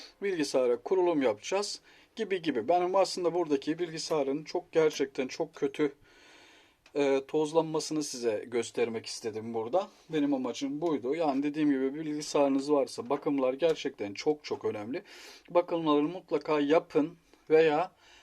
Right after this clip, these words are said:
yaptırın arkadaşlar. Anlamıyorsanız benim, e, elim bu gibi şeylere yatkın değil diyorsanız arkadaşlar, bir bilgisayarcıya, güvendiğiniz bir bilgisayarcıya götürüp bu gibi bakımları, e, yaptırabilirsiniz arkadaşlar.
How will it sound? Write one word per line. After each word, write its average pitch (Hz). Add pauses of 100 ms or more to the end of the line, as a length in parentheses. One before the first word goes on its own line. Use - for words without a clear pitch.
(120)
yaptırın 151
arkadaşlar. 107
Anlamıyorsanız 151
benim, 147
e, 139
elim 151 (260)
bu 151
gibi 151
şeylere 139
yatkın 139
değil 156
diyorsanız 151
arkadaşlar, 110 (800)
bir 214
bilgisayarcıya, 170
güvendiğiniz 165
bir 170
bilgisayarcıya 135
götürüp 151 (1120)
bu 208
gibi 131
bakımları, 147 (540)
e, 143
yaptırabilirsiniz 156
arkadaşlar. 110